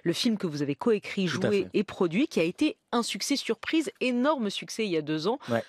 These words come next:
Speaker 1: Surprise, je le disais, parce que bon
Speaker 2: Bon, le succès est toujours surprise de toute façon, mais
Speaker 1: Oui, mais là,
Speaker 2: mais là,
Speaker 1: vraiment,
Speaker 2: oui,
Speaker 1: plus de
Speaker 2: particulièrement.
Speaker 1: deux millions de spectateurs. Euh, alors du coup, ce matin, j'ai envie de vous citer une autre phrase de Groucho Marx. « Si je devais recommencer ma vie, je referais les mêmes erreurs,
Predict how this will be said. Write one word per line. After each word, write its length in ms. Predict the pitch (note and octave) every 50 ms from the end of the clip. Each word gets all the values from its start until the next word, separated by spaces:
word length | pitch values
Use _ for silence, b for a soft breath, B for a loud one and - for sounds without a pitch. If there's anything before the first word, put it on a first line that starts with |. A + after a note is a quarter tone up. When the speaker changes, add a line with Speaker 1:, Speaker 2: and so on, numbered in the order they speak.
| B B
Speaker 1:
Surprise, 560 | B - B3+ B3 - - - C#4+ C#4 A3+ F#3
je 80 | D#3+ D#3 - D#3
le 180 | D3+ E3+ D#3+
disais, 260 | E3 E3 F3+ G3+ B3+
parce 180 | - G3+ F#3 -
que 80 | - F3+
bon 340 | E3 F#3 F#3+ F3+ E3+ D#3 D3+ - - - -
Speaker 2:
Bon, 60 | B2
le 80 | A#2 A#2
succès 280 | - - A#2+ - D#3 C3+
est 20 |
toujours 260 | - - A#2+ A2+ A2+
surprise 340 | - B2+ A#2+ - - C#3 A2+ G#2
de 40 | G2+
toute 180 | - A2 F#2
façon, 220 | G2 G2+ - - G2+
mais 120 | G2 G2
Speaker 1:
Oui, 260 | B3 D#4+ G4 A4 F#4+ C4
mais 160 | - E3+ E3 E3
là, 160 | F3 F3+ F3+
Speaker 2:
mais 160 | F3 F3+ F3
là, 80 | B2+ C#3
Speaker 1:
vraiment, 100 | C3+ B2+
Speaker 2:
oui, 120 | B2 A2+
Speaker 1:
plus 60 | F#2+
de 60 | -
Speaker 2:
particulièrement. 400 | - A#2 G#2+ - B2+ C4+ B3+ A#2+ A#2 C4+
Speaker 1:
deux 60 | B3+
millions 300 | A#3+ B3 A3+ A#3+ A#3+ A#3+ A3+
de 40 |
spectateurs. 800 | G3+ - - F#3 E3+ - - E3 D#3+ - - A#3 B3 E4 F#4+ F#4 B B B B B G3 B -
Euh, 400 | G#3+ A3 A3 G#3+ G#3 G3+ G3 F#3+ - -
alors 160 | G#3+ G#3+ A#3
du 80 | G#3 B3+
coup, 100 | - -
ce 120 | - - C4+
matin, 200 | A#3+ A#3 - D#4+
j'ai 80 | C#4+
envie 120 | B3 A3 G3+
de 60 | F#3+
vous 60 | G3+
citer 240 | - - - - C4+
une 120 | A3+ A#3
autre 240 | D#4+ F4+ - - C#4+
phrase 300 | - - - A3 B3+ A#3
de 60 | A3+
Groucho 360 | G#3 E3+ G3 F#3 - - F#3+
Marx. « 400 | D#3+ D#3 D3 G#3+ C4 - - - - B B B B
Si 200 | B - - B3+
je 60 | A3 G#3+
devais 140 | C4 C4 D4
recommencer 480 | C4 B3 - B3+ G#3+ G3+ G#3+ - - A3+
ma 160 | G#3 F#3+ F#3+
vie, 200 | E3+ G3+ B3+ D4+
je 120 | - G3+
referais 400 | F#3 - G3+ G3 - - - C#4
les 120 | B3+ G3 E3
mêmes 300 | F3 F#3+ B3 D#4+ D#4+ D4 A3 G3+
erreurs, 420 | G#3+ G3 F3+ F#3+ G3+ A3+ C#4+ D#4+